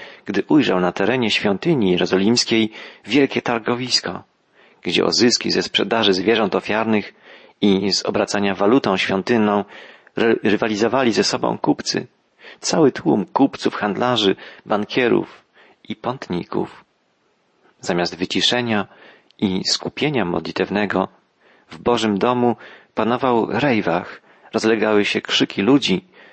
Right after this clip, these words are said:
spierających się o cenę czy o wagę. Od początku Bóg przestrzegał swój lud przed chciwością i nieuczciwością. Piętnował fakt, że bogaci Izraelici wyzyskiwali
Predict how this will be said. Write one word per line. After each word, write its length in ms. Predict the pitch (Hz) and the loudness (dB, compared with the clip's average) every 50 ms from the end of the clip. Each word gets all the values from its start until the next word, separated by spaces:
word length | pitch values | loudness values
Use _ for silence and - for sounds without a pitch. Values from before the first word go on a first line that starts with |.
| - _ _ | -20 _ _
spierających 640 | - - - - 113 98 101 101 101 98 - 107 - | -10 -8 -2 0 0 0 2 0 0 -2 -4 -4 -4
się 120 | - 95 92 | -2 -2 -2
o 80 | 87 | -2
cenę 500 | - - - 117 113 110 104 101 95 95 - - - - - - - _ | -2 -2 -2 -2 0 0 0 -2 -2 -4 -8 -14 -20 -20 -20 -20 -16 _
czy 220 | - - - - | -4 -4 -2 -2
o 80 | - 90 | -4 -4
wagę. 480 | - 101 101 98 - 85 87 98 98 107 - _ _ _ _ _ _ _ _ _ _ _ _ _ _ _ _ _ _ - | -2 -2 -2 -2 -2 -2 -4 -4 -6 -12 -18 _ _ _ _ _ _ _ _ _ _ _ _ _ _ _ _ _ _ -8
Od 140 | - - - | -8 -6 -4
początku 600 | - 110 - - 120 113 107 - - - 101 98 - - - - - _ | -6 -4 -2 -2 -2 -2 -4 -4 -4 -2 -2 -2 -4 -10 -20 -20 -20 _
Bóg 480 | - 87 90 107 110 110 - - - - _ _ _ - | -4 0 2 2 2 2 -2 -10 -16 -16 _ _ _ -8
przestrzegał 640 | - - 98 - - - - 139 135 - 92 80 | -6 -6 -6 -4 -4 -4 -2 -2 -2 -2 -2 -4
swój 260 | - - - - 95 90 | -4 -6 -6 -4 -2 2
lud 340 | 101 104 110 110 - - - _ _ - - - _ _ _ | 4 4 4 2 0 -6 -18 _ _ -20 -20 -20 _ _ _
przed 200 | - - 110 - | -4 -2 -2 -2
chciwością 840 | - - - - 98 92 90 90 95 - - - 98 95 98 101 101 - _ - - - _ _ - | -4 -6 -4 -2 0 2 2 0 0 0 -2 0 0 0 -2 -2 -6 -10 _ -20 -20 -20 _ _ -4
i 100 | - 107 | -4 -2
nieuczciwością. 1080 | 101 95 92 92 90 - - - - - 87 90 95 - - - 95 - 104 - 120 127 _ _ _ _ _ _ _ _ _ _ _ _ | 0 2 0 0 0 -2 -2 -2 -2 -2 -2 -2 -2 -4 -6 -6 -6 -8 -8 -10 -14 -18 _ _ _ _ _ _ _ _ _ _ _ _
Piętnował 560 | - 123 113 107 - - 165 139 107 90 90 | -4 -2 -2 -2 -2 -2 0 2 2 2 0
fakt, 500 | 85 - - 117 113 120 - - - - - - - - - - - | 0 -2 -2 -2 -2 -2 -4 -10 -14 -18 -18 -20 -20 -20 -20 -12 -4
że 160 | 98 98 107 | -2 -2 0
bogaci 440 | 92 90 101 92 117 117 - - 107 | 0 0 0 2 0 0 0 0 -2
Izraelici 680 | - 82 85 98 98 98 104 117 120 - - 113 107 - - - - - _ - | -2 0 0 0 0 2 0 0 0 0 0 0 -2 -2 -8 -16 -20 -20 _ -6
wyzyskiwali 800 | - 98 107 113 107 - - 107 98 120 123 120 113 110 110 104 | -4 -2 0 0 0 -2 -2 -4 -2 0 0 0 0 0 -2 -2